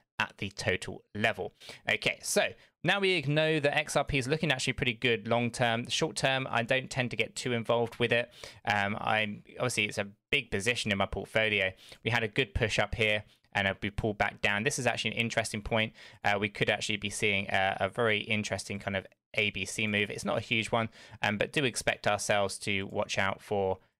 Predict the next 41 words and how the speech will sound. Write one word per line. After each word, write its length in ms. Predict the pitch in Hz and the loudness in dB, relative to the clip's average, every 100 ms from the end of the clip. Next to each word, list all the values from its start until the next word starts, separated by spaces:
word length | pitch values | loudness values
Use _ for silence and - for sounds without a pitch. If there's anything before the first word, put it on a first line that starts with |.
| - | -6
uh, 260 | 101 95 98 92 - | 0 0 0 -4 -2
a, 80 | 98 | -2
a 40 | |
rise 380 | 98 107 104 101 | 2 2 2 0
up 200 | 101 - | -2 0
now, 400 | 98 104 113 - | 0 2 0 -2
uh, 180 | 101 98 95 | 0 0 0
with 160 | 98 | -6
completion 500 | - 104 - 107 104 | -6 -6 -4 -2 -4
coming 360 | 104 185 156 107 | -4 -2 0 2
in 240 | 104 101 - - | 0 -2 -8 -6
actually 280 | - 185 123 | -4 -2 0
on 140 | 123 110 | 0 0
this 200 | 101 - | -2 -4
resistance 460 | 98 110 - - | -2 -2 -4 -4
level 200 | 107 104 | -4 -2
of 80 | 98 | -4
about 240 | 98 98 | 0 -2
ninety-three 540 | 107 101 98 98 - 98 | 0 -2 -2 -6 -10 -8
cent. 360 | - 110 107 - - - _ - | -2 0 0 -6 -20 -20 _ -2
Um, 180 | 101 | 0
that's 200 | 104 110 | 0 -2
probably 340 | - 110 101 95 | -4 -6 -4 0
where 180 | 95 92 | 0 0
we're 140 | 92 | -2
gonna 180 | 92 95 | -4 -4
end 280 | 98 90 92 | -4 -2 -2
up 200 | 92 - | -2 -4
with 100 | 98 | -4
that 180 | 98 104 | -2 -2
one 120 | 95 | -4
before 300 | 98 - 95 | -4 -6 -6
seeing 200 | - 98 | -4 -6
an 160 | 92 92 | -4 -6
A 80 | |
B 160 | 92 95 | -6 -8
C 180 | - 98 | -10 -8
move 240 | 92 90 | -8 -10
to 80 | - | -12
the 80 | 101 | -6
downside. 600 | 101 95 98 - 104 - | -2 0 -2 -6 -8 -10